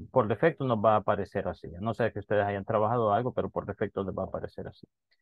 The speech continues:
O nos podemos ir, ya les dije, desde inicio, acá la, la cinta de opciones que tenemos, buscar y seleccionar. Aquí está seleccionar y ahí tenemos eso.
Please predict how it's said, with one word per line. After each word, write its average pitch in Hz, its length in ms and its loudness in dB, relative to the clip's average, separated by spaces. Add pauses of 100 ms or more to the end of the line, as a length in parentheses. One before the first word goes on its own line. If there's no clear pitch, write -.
(400)
O 139 220 8
nos 135 160 4
podemos 113 360 4
ir, 123 180 2
ya 104 160 2
les 101 160 -2
dije, 135 300 2
desde 95 280 0
inicio, 135 680 2
acá 113 300 4
la, 107 280 2
la 92 400 -2
cinta 110 340 0
de 107 120 2
opciones 139 540 0
que 110 120 0
tenemos, 135 540 0
buscar 107 340 -2
y 101 60 -6
seleccionar. 123 680 -2
Aquí 110 200 -2
está 101 200 -6
seleccionar 123 760 -2
y 107 40 2
ahí 95 120 0
tenemos 90 360 -10
eso. 85 160 -16